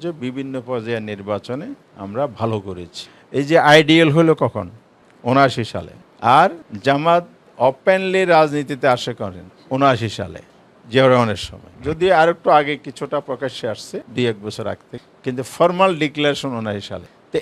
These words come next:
এসেই একটা দল এতগুলো আসন কিভাবে পেয়ে গেল? ছয়টি আসন পাইছি না আমরা? পাইছি। কেন পাইলাম?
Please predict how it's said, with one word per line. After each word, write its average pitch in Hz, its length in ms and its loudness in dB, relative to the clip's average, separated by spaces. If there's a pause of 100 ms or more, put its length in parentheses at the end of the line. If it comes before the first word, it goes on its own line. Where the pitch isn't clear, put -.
(160)
এসেই 233 320 0 (140)
একটা 190 220 2 (140)
দল 143 180 4 (240)
এতগুলো 147 460 -6 (400)
আসন 139 280 -4 (140)
কিভাবে 147 320 0 (100)
পেয়ে 110 260 -4
গেল? 87 140 -12 (400)
ছয়টি 135 300 2
আসন 160 220 -4
পাইছি 151 280 -4
না 208 100 -8
আমরা? 139 180 -12 (380)
পাইছি। 143 340 2 (420)
কেন 151 140 2 (120)
পাইলাম? 175 280 -2